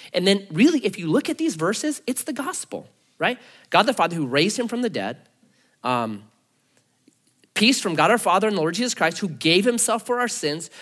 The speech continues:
to deliver us from this present evil age according to the will of God. It's like in the very opening, he's like already saying, "Listen, you've moved away from something, and I'm gonna give it to you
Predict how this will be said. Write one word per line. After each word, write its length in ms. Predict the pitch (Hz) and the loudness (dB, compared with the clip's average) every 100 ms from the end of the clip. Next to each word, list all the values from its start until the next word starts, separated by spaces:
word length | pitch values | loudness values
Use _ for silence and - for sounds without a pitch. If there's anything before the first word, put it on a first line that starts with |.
| - - | -16 -10
to 80 | |
deliver 460 | 147 135 123 165 202 | -2 -2 2 2 4
us 140 | 226 | 4
from 100 | 226 | 2
this 140 | 220 208 | -4 -2
present 340 | 214 202 214 | -2 -2 -4
evil 220 | 208 190 | -4 -2
age 260 | 139 135 131 - - | -2 -4 -6 -14 -12
according 320 | 135 - 170 | -8 -4 -4
to 60 | |
the 80 | 139 | -4
will 500 | 117 131 165 185 196 196 - - | -4 0 0 0 -2 -8 -12 -2
of 320 | 143 143 135 - - | 0 0 -4 -18 -4
God. 180 | 131 156 | -2 0
It's 180 | 180 | 2
like 300 | 175 147 - - | 2 0 -4 -2
in 140 | 175 | 0
the 80 | 139 | 0
very 540 | 117 117 208 262 311 - - - | -2 4 6 8 6 2 0 6
opening, 680 | 262 311 196 151 139 151 151 - | 6 6 2 2 0 -2 -8 -2
he's 240 | 196 - | 0 0
like 320 | 202 160 - - _ - | 0 0 -2 -10 _ 4
already 360 | 185 285 262 214 | 8 10 8 6
saying, 360 | - 185 151 - _ _ - | 6 4 4 -4 _ _ 0
"Listen, 440 | 147 226 208 165 - - | 6 6 6 0 -2 -2
you've 180 | 180 | -2
moved 260 | 156 208 226 | 4 4 4
away 240 | 269 277 | 4 4
from 200 | 302 214 | 4 -2
something, 560 | 160 - 165 156 160 156 - - | 0 2 0 0 -2 -4 -10 -2
and 80 | 156 | 2
I'm 80 | |
gonna 140 | 214 175 | 2 0
give 240 | 139 190 | 4 4
it 140 | 214 - | 4 0
to 160 | - | -2
you 260 | 156 139 | 0 0